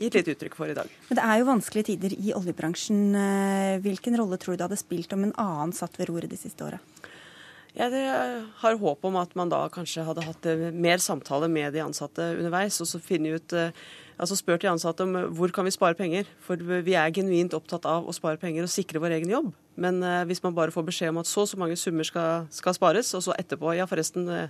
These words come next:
Speaker 1: det får dere finne ut av selv.
Speaker 2: Så litt dårlig kommunikasjon, eh, altså.
Speaker 1: Ja.
Speaker 2: Eh, Gro Brekken, du er administrerende direktør i Norsk olje og gass. Eh, vi hører noen ansatte som heiser flagget. Hvordan synes du Helge Lund har vært som Statoil-sjef?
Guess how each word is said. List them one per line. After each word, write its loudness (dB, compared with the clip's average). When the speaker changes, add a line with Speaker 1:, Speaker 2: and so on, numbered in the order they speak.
Speaker 1:
det 0
får -6
dere -2
finne -4
ut -8
av -2
selv. -4
Speaker 2:
Så 2
litt 6
dårlig 4
kommunikasjon, 4
eh, 6
altså. -2
Speaker 1:
Ja. -2
Speaker 2:
Eh, 8
Gro 6
Brekken, 4
du 6
er 8
administrerende 4
direktør 0
i 2
Norsk -2
olje 4
og 0
gass. 0
Eh, 6
vi 2
hører 4
noen 2
ansatte -4
som 2
heiser 0
flagget. 2
Hvordan 0
synes -4
du 0
Helge -2
Lund 0
har -2
vært -14
som -2
Statoil-sjef? -6